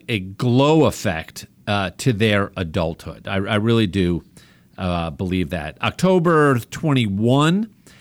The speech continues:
National Check Your Meds Day. Very important. I think every day should be Check Your Meds Day. And,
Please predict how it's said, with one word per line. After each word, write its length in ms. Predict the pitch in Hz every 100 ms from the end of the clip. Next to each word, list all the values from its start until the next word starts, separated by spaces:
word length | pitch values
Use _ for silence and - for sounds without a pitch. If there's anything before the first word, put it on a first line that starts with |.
| _ -
National 480 | 123 151 - 156 127
Check 380 | - 147 139 139
Your 140 | 101
Meds 500 | 95 98 131 175 185
Day. 420 | 196 214 233 196 -
Very 420 | 95 104 143 196
important. 400 | 190 220 233 160
I 20 |
think 220 | 143 143 -
every 280 | 202 269
day 220 | 175 117 92
should 200 | - 87
be 140 | 95
Check 320 | - 113 -
Your 80 | 92
Meds 340 | 85 82 67
Day. 280 | 71 65 - _ - - - - _ -
And, 380 | 156 147 143